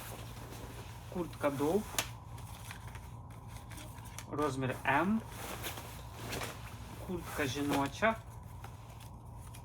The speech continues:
Розмір С-ка. Штани. Це є костюм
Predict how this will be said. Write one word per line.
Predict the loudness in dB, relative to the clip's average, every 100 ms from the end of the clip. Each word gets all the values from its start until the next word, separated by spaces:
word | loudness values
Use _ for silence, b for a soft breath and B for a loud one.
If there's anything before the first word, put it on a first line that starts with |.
| -10 -10 -10 -10 -10 -10 -8 -8 -8 -10 -10 -8 0
Розмір | 2 4 2 0 4
С-ка. | 4 4 2 2 2 0 -6 -4 -2 -2 -2 -4 -6 -6 -6 -6 -4 -2 -2 -4 -6
Штани. | -6 0 4 4 6 4 2 -2 -8 -10 -10 -10 -8 -8 -8 -8 -8 -8 -4
Це | 2
є | 2
костюм | 2 -2 -4 0 4 4